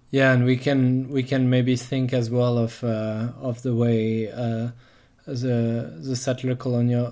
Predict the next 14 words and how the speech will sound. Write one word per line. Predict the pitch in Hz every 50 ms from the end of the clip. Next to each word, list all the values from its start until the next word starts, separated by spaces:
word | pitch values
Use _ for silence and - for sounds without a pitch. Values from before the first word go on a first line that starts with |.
| - -
the | - - 135
settler | 127 - 139 131 135 139 135 131
colony | 127 - 127 123 123 123 123 123 123
we | 120 117 117 113
know, | 113 117 117 117 117 120 120 117 117 117 - -
we | 151 143 135
know | 135 135 135 131 131 127
as | 120 120 113 110 120
Australia | 127 117 117 123 123 117 - - - 147 143 139 139 127 117 113
has | 117 117 117 123 117
been, | 117 120 120 117 117
uh, | 117 113 120
also, | 123 131 120 120 - - 127 117 117 113 113 117 117 - - - - - - _ _ _ _ _ _ -
um, | 143 131 120 117 117 113 113 110 110 110 107 107 107 107 107 107 107 113 117 120